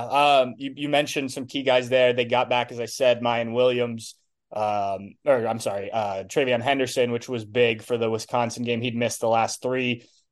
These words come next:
Ryan Day said Emeka Egbuka was really close. They just felt they needed to hold him out one more week. So it sounds like he will be back next week, but that's also what Ryan Day said last week. So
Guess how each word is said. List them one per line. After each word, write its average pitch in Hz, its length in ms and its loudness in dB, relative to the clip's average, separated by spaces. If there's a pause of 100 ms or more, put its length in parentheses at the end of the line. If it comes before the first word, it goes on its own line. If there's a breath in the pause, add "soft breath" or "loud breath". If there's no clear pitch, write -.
(160)
Ryan 156 240 4
Day 156 220 4
said 139 400 4
Emeka 131 500 0
Egbuka 127 400 2
was 117 240 -2
really 131 220 0
close. 127 500 2
They 117 140 -2
just 117 340 -6 (160)
felt 123 240 4
they 117 100 0
needed 117 320 -2
to 123 60 2
hold 117 220 0
him 113 100 0
out 110 220 2
one 117 120 0
more 117 180 -2
week. 120 260 -8
So - 100 -8
it - 100 -12
sounds 160 540 0
like 190 240 4
he 196 120 -4
will 190 100 2
be 196 100 -2
back 185 320 2
next 190 300 -4
week, 220 320 -4
but 127 340 4 (640)
that's 123 260 2
also 131 280 4
what 131 160 2
Ryan 123 280 2
Day 117 120 -4
said 113 300 -4
last 104 340 -4
week. 156 260 -4
So 110 460 2